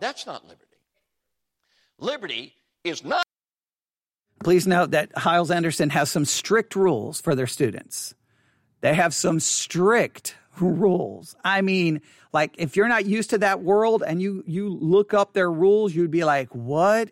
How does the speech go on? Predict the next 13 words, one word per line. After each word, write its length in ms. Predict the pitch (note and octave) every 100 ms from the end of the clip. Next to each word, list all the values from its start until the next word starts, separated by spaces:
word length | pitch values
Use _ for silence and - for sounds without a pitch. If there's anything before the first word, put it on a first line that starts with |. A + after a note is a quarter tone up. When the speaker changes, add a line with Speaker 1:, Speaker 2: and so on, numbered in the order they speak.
| -
Speaker 2:
in 180 | C3+
the 120 | A#2 G#2+
world 800 | G#2 F3+ D#3 G3 G#3 G#3+ G#3+ G3 -
is 480 | F3+ E3+ D#3+ E3+ D3
that?" 400 | E3+ F3+ - - -
Okay? 360 | B2+ C#3 B2+ - - - -
So 340 | - D#3+ G#2 - _ _ _ _ _ -
he's 360 | - A#2+ E3
saying 200 | F#3 E3
liberty 420 | E3+ A3 B3 A3+
is, 240 | G#3 D#3+ D#3+
is, 440 | E3 D3 - - -
is 360 | D3+ C3 -